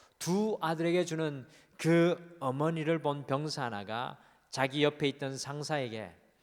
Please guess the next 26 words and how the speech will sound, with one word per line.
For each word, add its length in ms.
"저 260
여자는 380
배고프지 800
않은 240
모양이죠?" 880
라고 240
하였습니다. 720
그때 520
이 180
소리를 400
들은 300
상사는 720
그 160
사병의 540
어깨를 420
치면서 420
말했습니다. 840
"자네 300
그렇게 260
속이 360
없나? 580
그건 360
배고프지 500
않기 320
때문이 380
아니라 420